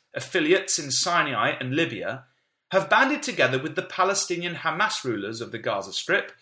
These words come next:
for the shared goals of capturing northern Sinai from the Egyptian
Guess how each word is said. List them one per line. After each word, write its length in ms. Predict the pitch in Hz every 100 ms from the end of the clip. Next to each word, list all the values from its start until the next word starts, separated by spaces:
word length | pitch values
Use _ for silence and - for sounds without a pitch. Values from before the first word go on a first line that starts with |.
| _ _ _
for 80 | 170
the 80 | 190
shared 380 | - 175 175 -
goals 380 | 123 113 113 127
of 140 | -
capturing 640 | - 131 - 127 117 110
northern 420 | 117 175 214 233 214
Sinai 720 | - 160 143 98 87 107 143 - _ _
from 200 | - 143
the 140 | 156 175
Egyptian 540 | 143 139 - 147